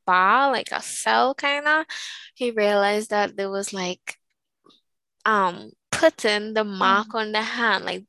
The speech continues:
Speaker 1: burning it on. And when he got it, 'cause he could still feel pain, even though it will heal.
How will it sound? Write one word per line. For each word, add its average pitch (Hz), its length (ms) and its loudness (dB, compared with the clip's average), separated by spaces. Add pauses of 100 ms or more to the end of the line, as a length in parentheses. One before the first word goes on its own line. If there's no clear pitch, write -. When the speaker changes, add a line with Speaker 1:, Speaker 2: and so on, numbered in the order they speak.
Speaker 1:
burning 196 220 2 (180)
it 202 200 -2
on. 247 360 -4 (1160)
And 175 680 0 (880)
when 220 220 0
he 262 220 0
got 202 340 2
it, 202 220 -2 (920)
'cause 294 200 2
he 302 80 0
could 262 220 2
still 269 260 2
feel 254 260 -8
pain, 220 520 -2 (720)
even 220 300 -4
though 208 120 2
it 208 140 0
will 196 160 -2
heal. 202 440 -2